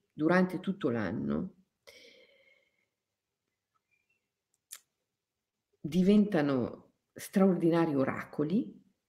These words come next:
e predicono il futuro alla gente. Si dice che addirittura il Dalai Lama si rivolga a loro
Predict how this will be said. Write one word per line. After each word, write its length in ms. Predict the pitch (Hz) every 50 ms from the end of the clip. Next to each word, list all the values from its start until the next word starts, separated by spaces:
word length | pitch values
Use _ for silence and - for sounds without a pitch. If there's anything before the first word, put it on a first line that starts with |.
| _ _ _ _ _
e 460 | - 202 220 233 220 - - - - _ _ _ _ _ _
predicono 1080 | - 180 190 214 233 208 175 175 170 - - - 156 151 151 151 147 - 151 - - _ _ _ _ _ _ _ _ _ _
il 140 | - 170 160
futuro 800 | - - - 139 - - 131 104 - - - - - - - _ _ _ _ _ _ _ _ _ _ _ _ _ _
alla 280 | - - 143 143 139 139
gente. 760 | - 139 131 123 127 127 - - - - - - - _ _ _ _ _ _ - - - - _
Si 180 | - - 254 233
dice 280 | 302 302 - 262 262
che 120 | - 240 214
addirittura 520 | 208 202 226 214 226 214 - 294 311 262
il 120 | 233 190
Dalai 380 | 190 202 233 277 311 311 262 208
Lama 480 | 185 165 156 175 180 180 - 247 254 254
si 240 | - - - 208
rivolga 720 | 190 196 185 160 160 151 143 147 143 - - 160 202 208 -
a 100 | - 160
loro 540 | 147 143 139 135 135 165 185 208 208 -